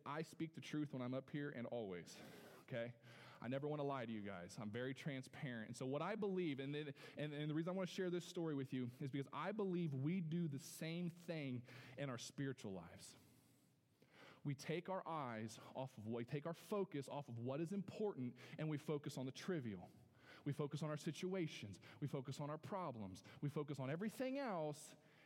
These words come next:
except for what actually matters. And there's a story in Luke chapter ten where, where this family, these, these two ladies, had an opportunity to host Jesus Christ.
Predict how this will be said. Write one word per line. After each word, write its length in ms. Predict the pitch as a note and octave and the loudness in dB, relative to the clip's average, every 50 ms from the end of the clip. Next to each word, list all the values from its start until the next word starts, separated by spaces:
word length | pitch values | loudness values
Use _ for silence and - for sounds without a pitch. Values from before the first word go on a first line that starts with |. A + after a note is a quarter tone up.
| - - - - _ | -20 -20 -20 -10 _
except 400 | - C#3+ - - - F#3 - - | -6 -6 -6 -2 -2 0 0 0
for 80 | - G3 | -2 -2
what 160 | F3+ E3+ D#3 | 0 0 0
actually 320 | D3 C#3 - - - B2 A#2+ | -2 -2 -4 -6 -4 -4 -2
matters. 600 | C3 D3+ D#3+ - - - - - - - - - - - - - _ _ - - - - - - | -2 -2 -4 -4 -6 -8 -12 -14 -14 -14 -16 -18 -18 -20 -20 -20 _ _ -20 -20 -18 -12 -4 0
And 100 | F#3 G#3 | 2 4
there's 140 | G3+ F3 | 4 4
a 60 | F#3+ F3+ | 2 0
story 340 | - - C#4 D4 D4+ C4+ | 0 0 0 2 2 2
in 80 | A3+ F#3+ | 4 4
Luke 160 | G3+ A#3 G3 | 2 2 0
chapter 320 | - - A3+ G#3 - G3 E3 | 0 0 0 0 0 -2 -2
ten 480 | - - - A#3+ B3+ A3+ G3+ F3 D#3 | -2 0 2 2 4 4 4 4 4
where, 220 | D#3+ F#3 F#3 E3+ - - - - - | 4 4 4 2 0 -4 -8 -2 2
where 120 | G3 G3 | 4 4
this 180 | F3+ F3+ F#3+ F3 - - - | 6 4 4 2 0 -4 -2
family, 460 | A3+ A3 A#3 B3 A#3 G#3+ F#3 E3+ E3 | 0 0 2 4 4 4 4 4 4
these, 160 | D#3+ F3 D#3 | 4 2 2
these 200 | - - F#3 - | 2 2 0 0
two 240 | - - - A3+ A#3 G#3+ | 2 4 4 6 6 6
ladies, 420 | G3 G3+ G3+ G#3 G#3+ F#3+ F3 D#3+ - | 6 6 6 4 4 2 2 2 2
had 140 | - F3+ | 0 0
an 100 | F3 F3 | 0 0
opportunity 840 | D#3+ E3+ G3 G3 G#3 F3 - - - G#3+ G#3+ G#3 G3 E3+ D#3+ D3 C3+ - - - - - - - | 0 0 0 0 0 0 -2 0 2 4 4 6 6 6 6 4 4 2 -4 -12 -12 -10 -2 2
to 120 | F#3+ G3+ | 4 4
host 640 | E3 - - - A#3+ A#3 G#3 F3+ D#3 - - - - - - - - - D3+ | 4 2 2 4 6 6 8 6 6 4 0 -8 -12 -12 -14 -14 -8 -4 -4
Jesus 480 | B2+ B2 F3 G#3+ A3 G3+ E3 F#3+ F3 | 0 2 4 6 6 6 4 2 0
Christ. 720 | - - - G#3 F#3+ F3 C#3+ A#2 G2 F#2+ - - - - | -2 -2 0 0 2 2 0 -2 -4 -6 -8 -12 -14 -16